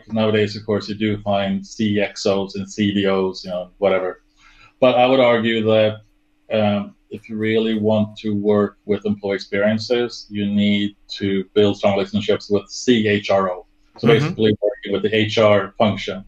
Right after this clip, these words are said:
Speaker 1: internally. Those are typically those who are in charge, so to speak, of talent management, employee experience, and so on.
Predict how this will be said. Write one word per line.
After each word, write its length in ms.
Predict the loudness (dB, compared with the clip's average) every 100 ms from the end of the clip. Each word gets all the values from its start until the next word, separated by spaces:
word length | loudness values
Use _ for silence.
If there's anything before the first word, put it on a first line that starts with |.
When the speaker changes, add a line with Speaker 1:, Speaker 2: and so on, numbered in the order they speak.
| -4
Speaker 1:
internally. 440 | -2 0 0 -2 -10 -20 -20 _ -20 -20 _ _ _ _ 2
Those 180 | 4 4 2
are 100 | 2 0
typically 360 | 0 0 2
those 220 | 2 2 0
who 60 | 0
are 100 | -2
in 60 | -2 0
charge, 240 | 2 2 -2
so 60 |
to 80 | -8 -4
speak, 160 | -6 -6
of 120 | -12 -2
talent 220 | 0 0 -2
management, 640 | -2 -2 -6 -8 -8 -8
employee 360 | -8 -4 -4
experience, 420 | -6 -6 -6 -6 -12
and 100 | -12 -10
so 60 |
on. 80 | -12